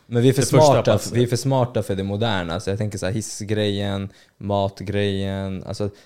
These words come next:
Speaker 1: eh, och, och det här är ju ett samhällsproblem eftersom att liksom, vi, vi, vi behöver ju ständigt säga, ä-, ä-, ä-, eller så här, vi behöver ständigt tänka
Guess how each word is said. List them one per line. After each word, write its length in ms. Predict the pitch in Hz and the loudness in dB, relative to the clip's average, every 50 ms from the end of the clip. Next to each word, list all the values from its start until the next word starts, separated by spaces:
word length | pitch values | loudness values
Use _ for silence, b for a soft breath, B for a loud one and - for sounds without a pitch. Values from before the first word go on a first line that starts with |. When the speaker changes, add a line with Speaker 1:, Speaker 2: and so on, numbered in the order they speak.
| b b _ - | b b _ -12
Speaker 1:
eh, 320 | - 71 65 58 50 58 73 | -8 -8 -8 -8 -8 -8 -10
och, 360 | 67 58 71 65 - 110 - - | -10 -10 -10 -8 -8 -6 -4 -2
och 60 | 107 | 0
det 60 | 104 | 2
här 180 | 101 113 120 127 | 4 6 6 6
är 40 | 135 | 4
ju 100 | 135 107 | 4 2
ett 100 | - - | 0 -2
samhällsproblem 880 | - 101 87 92 98 95 98 - - - 104 104 110 98 65 64 101 104 - _ _ | -4 -6 -6 -4 -6 -6 -8 -10 -8 -6 -4 -2 -2 -4 -4 -6 -10 -14 -16 _ _
eftersom 500 | - - - - 95 - 92 92 92 90 | -20 -16 -12 -12 -10 -8 -8 -6 -6 -6
att 280 | 92 92 - _ - - _ _ _ _ _ _ _ _ _ _ _ _ _ | -8 -8 -10 _ -20 -20 _ _ _ _ _ _ _ _ _ _ _ _ _
liksom, 480 | 92 98 - - 98 95 92 90 76 - | -10 -8 -6 -4 -4 -4 -4 -4 -8 -6
vi, 140 | 95 110 107 - | -4 -4 -4 -2
vi, 240 | 104 113 104 101 - | -2 -2 -2 -2 -4
vi 160 | 107 107 107 98 | -4 -4 -2 -2
behöver 420 | 107 - 120 117 117 113 101 107 | 0 2 4 4 4 4 2 0
ju 180 | 104 101 101 101 | -2 -2 -2 -2
ständigt 840 | - - - - - 113 104 101 104 101 107 104 - - - - - _ _ _ _ _ _ _ _ _ | -4 -6 -4 -2 -2 0 0 0 -2 -2 -4 -4 -6 -10 -18 -20 -20 _ _ _ _ _ _ _ _ _
säga, 580 | _ - - 117 101 98 98 104 104 92 71 - - _ _ _ _ _ _ _ _ _ - | _ -8 -4 -4 -2 -2 0 0 0 -2 -2 -4 -8 _ _ _ _ _ _ _ _ _ -10
ä-, 40 | 101 | -8
ä-, 160 | - - 113 - | -4 -4 -2 0
ä-, 260 | 113 107 104 107 113 - | 0 0 2 2 2 2
eller 180 | 107 104 107 101 | 0 0 0 0
så 100 | - 101 | 0 0
här, 160 | 95 90 85 | -2 -2 -2
vi 120 | 95 104 | -4 -4
behöver 240 | 95 104 104 98 104 | -2 -2 -2 -2 -2
ständigt 480 | 101 - 107 95 92 90 98 - - - _ _ | -4 -4 -4 -4 -4 -6 -8 -10 -12 -18 _ _
tänka 540 | - - 123 107 92 92 95 - - 110 - | -10 -6 -6 -4 -4 -6 -6 -6 -6 -6 -6